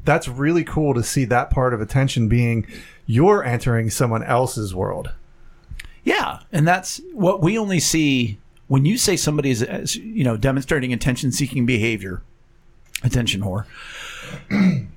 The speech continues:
Speaker 2: That is what we will get to, which is the end result of having that need not met.
Speaker 1: Mm-hmm.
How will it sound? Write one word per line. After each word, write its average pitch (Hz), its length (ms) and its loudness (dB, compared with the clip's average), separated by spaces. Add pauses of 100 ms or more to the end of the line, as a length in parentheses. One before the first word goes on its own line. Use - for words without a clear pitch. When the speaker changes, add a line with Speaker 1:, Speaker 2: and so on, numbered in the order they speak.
(180)
Speaker 2:
That 156 360 2
is 127 340 0
what 120 220 -2
we 131 100 2
will 110 160 0
get 139 260 0
to, 101 220 -2
which 110 240 0
is 104 480 -2
the 113 380 0
end 170 240 0
result 120 640 0
of 110 80 0
having 117 360 0
that 110 220 -2
need 113 400 0
not 101 240 -2
met. - 260 -8 (100)
Speaker 1:
Mm-hmm. 104 180 4